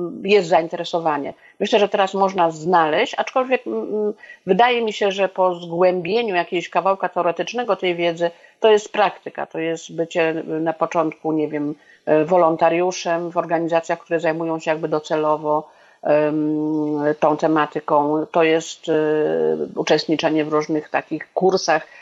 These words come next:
psychote-, psychoterapeutycznych, kiedy, e, b-, bardzo dużo mówimy o traumie dziecięcej. Kiedy, jak ja zaczynałam karierę, w ogóle takie pojęcie nie istniało. To, proszę państwa, to jest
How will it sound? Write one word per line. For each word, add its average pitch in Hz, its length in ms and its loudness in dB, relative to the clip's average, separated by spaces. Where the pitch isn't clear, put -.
psychote-, 170 720 2
psychoterapeutycznych, 175 1200 -2
kiedy, 170 360 -2
e, 165 120 4
b-, 151 120 2
bardzo 170 320 4
dużo 170 220 2
mówimy 160 300 0
o 156 60 4
traumie 175 560 2
dziecięcej. 160 800 -2
Kiedy, 254 260 4
jak 247 280 0
ja 262 140 4
zaczynałam 247 460 0
karierę, 254 360 2
w 269 60 -8
ogóle 269 160 -2
takie - 260 -2
pojęcie 285 640 2
nie 151 160 0
istniało. 151 580 0
To, 226 220 2
proszę 254 240 2
państwa, 262 420 0
to 247 120 2
jest 247 320 2